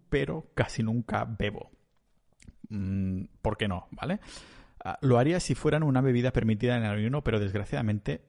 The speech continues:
no lo son, por lo que hemos dicho de los picos de insulina, ah, que nos puede causar, aunque no haya calorías. Pero cambia un poquito la cosa, por lo que he visto en algún estudio, en alguna teoría,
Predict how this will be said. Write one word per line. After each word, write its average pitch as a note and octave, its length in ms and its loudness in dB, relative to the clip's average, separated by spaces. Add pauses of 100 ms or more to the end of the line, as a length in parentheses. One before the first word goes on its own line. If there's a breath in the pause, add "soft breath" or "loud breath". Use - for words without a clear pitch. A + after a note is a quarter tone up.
no A2 180 2
lo G2+ 120 -2
son, E3 340 0
por - 260 -10
lo D#2 120 -8
que G2+ 100 -8
hemos G2 200 -6
dicho G#2+ 220 -10
de G2+ 60 -6
los F#2 140 -6
picos G#2+ 320 -6
de G#2 60 -2
insulina, A#2 500 -2 (680 soft breath)
ah, - 160 -8 (120)
que A#2 100 -2
nos G2+ 200 -4
puede G#2+ 260 0
causar, G#2+ 500 0
aunque G#2 300 -4
no G2 100 -2
haya G2 160 -4
calorías. A#2 720 -6 (320)
Pero C#3+ 180 2
cambia D#3+ 220 0
un F#3 80 0
poquito E3 380 -4
la A#2 200 -2
cosa, D#3 300 -4
por G#2 140 -2
lo G#2 100 -2
que C#3 80 -2
he C#3+ 40 -2
visto D3 200 -4
en C3 80 0
algún A2+ 220 0
estudio, - 580 -6 (380 soft breath)
en A2 100 -8
alguna A2 240 -2
teoría, G#2+ 480 -4